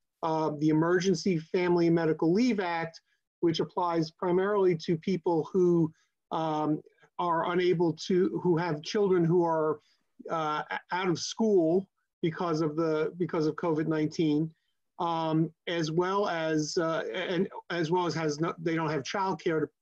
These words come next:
to take care of the kids. Um, again, that's sort of the Emergency Family and Medical Leave Expansion Act. And then the Emergency Paid Sick Leave Act, which deals with that issue, but also de-, we'll talk about deals with other issues related to covid nineteen. Came effective April first,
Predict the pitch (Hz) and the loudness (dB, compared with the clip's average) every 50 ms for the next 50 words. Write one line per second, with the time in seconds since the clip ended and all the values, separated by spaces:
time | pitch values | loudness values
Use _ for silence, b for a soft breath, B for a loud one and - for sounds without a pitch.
0 | _ _ - 165 160 _ - 165 151 - - 220 226 220 170 151 143 120 - 135 | _ _ -6 -6 -6 _ -4 -4 -4 -2 -2 -2 0 0 -2 -2 -4 -2 0 0
1 | 123 123 131 - _ _ _ _ _ _ _ _ _ _ _ 175 170 170 165 165 | 0 0 -4 -8 _ _ _ _ _ _ _ _ _ _ _ -4 -2 -2 -2 -2
2 | 160 160 156 156 156 151 156 - - _ - 175 160 160 160 160 156 156 - - | 0 0 0 2 2 0 0 -2 -8 _ -4 -2 0 0 0 0 -2 -4 -6 -8
3 | - - 175 156 147 160 156 156 160 160 165 160 156 156 - 156 160 180 165 160 | -4 -2 -2 0 2 2 2 2 2 2 0 -2 -2 -4 -4 -4 -4 -2 0 0
4 | 165 156 156 156 151 151 151 151 - 160 156 156 147 151 - - - 170 160 156 | 2 2 2 2 2 2 0 0 2 2 2 2 2 0 -2 -2 -4 -2 -2 -2
5 | 151 - 151 147 139 143 139 - _ _ _ _ _ _ _ _ _ 180 170 180 | -2 -2 -4 -4 -2 -2 -4 -6 _ _ _ _ _ _ _ _ _ 0 2 4
6 | 175 175 175 175 180 190 190 190 180 190 160 - 185 160 - - 180 165 160 160 | 4 4 4 4 4 4 2 2 2 0 0 0 -2 -2 0 0 2 2 2 0
7 | - - 302 311 - - 220 190 170 147 160 151 151 151 151 - - 170 160 160 | 0 0 0 0 0 2 2 2 2 2 0 0 0 -2 -4 -2 -2 -2 -2 -2
8 | - - _ _ - 165 202 226 233 180 180 170 160 - 214 233 247 226 208 202 | -4 -14 _ _ -4 0 2 2 2 2 0 -2 0 -2 -2 0 2 2 2 0
9 | - - 202 165 175 170 165 165 156 160 - 175 147 - - - 180 165 165 160 | 2 0 2 2 2 2 2 0 0 0 -2 0 0 0 -2 0 0 0 0 0
10 | 165 170 165 156 160 147 135 175 180 175 160 151 156 156 - - 170 175 180 170 | 0 0 0 0 0 0 0 2 2 2 2 2 0 0 0 0 0 0 2 2
11 | 165 151 160 - 170 151 151 165 156 156 151 151 147 147 - - 160 151 139 151 | 0 0 0 0 -2 0 0 0 0 2 2 2 0 -2 -4 -2 -2 0 0 0
12 | - 139 143 139 139 - - 165 151 143 131 131 - _ _ _ _ _ _ _ | -2 0 -2 -2 -2 0 0 2 2 2 0 -2 -8 _ _ _ _ _ _ _
13 | _ _ _ _ _ - 214 226 233 233 233 - 226 208 196 202 - 190 175 175 | _ _ _ _ _ 0 2 4 4 2 2 0 -2 -2 -2 0 0 0 2 2
14 | 165 160 160 160 143 - - 233 214 208 202 196 - - - | 0 0 0 -2 -2 -2 -2 -2 0 0 0 -2 -2 -6 -12